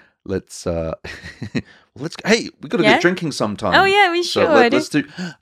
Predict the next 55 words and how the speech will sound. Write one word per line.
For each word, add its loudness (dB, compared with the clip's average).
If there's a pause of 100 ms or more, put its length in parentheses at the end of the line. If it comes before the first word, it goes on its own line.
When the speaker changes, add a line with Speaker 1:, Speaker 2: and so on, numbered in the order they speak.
Speaker 1:
actually, 0
you -4
know 0
what 2
we 0
should -6
do? 0
We 0
should -8
do 0
a 4
Learn 0
Japanese -2
Pod -4
nomikai. -2
Speaker 2:
Ii -4
ne. 0
Speaker 1:
So -2
maybe -2
I'll 2
stick -8
an -4
email -4
out -8
to 4
Speaker 2:
Mm-hmm. 2
Speaker 1:
people, -6
and -4
if -6
anyone's -2
in -6
Tokyo, 2 (360)
we -6
can -8
go 0
drinking -4
together, 2
bring 0
Speaker 2:
That'd 0
be 0
Speaker 1:
some -4
Speaker 2:
fun. 4
Speaker 1:
friends. 0
It'll 0
be, 2
it'll -4
be 0
really 0
awesome. -4 (500)
Anyway, 4 (200)
I 6
hope 2 (580)
that 4
made -2
sense. -2